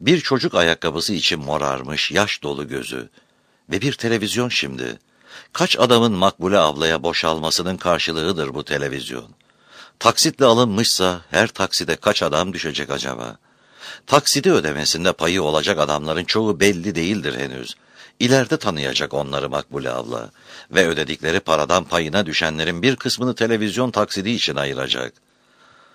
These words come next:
"Sana bir şarap ısmarlarım istersen. Makbule abla yirmi lira verdi bana."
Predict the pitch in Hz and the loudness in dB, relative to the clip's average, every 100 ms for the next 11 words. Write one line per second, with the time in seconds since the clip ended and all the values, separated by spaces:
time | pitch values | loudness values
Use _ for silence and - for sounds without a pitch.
0 | _ _ - 110 139 156 143 151 202 185 | _ _ 4 8 10 10 8 8 8 6
1 | 113 104 85 80 80 - 78 76 78 69 | 6 6 6 2 0 2 2 2 0 0
2 | - - 87 80 92 101 90 101 98 104 | -4 2 2 4 4 6 6 4 2 2
3 | 107 117 107 98 92 95 80 69 65 | 2 4 6 6 4 4 0 0 -4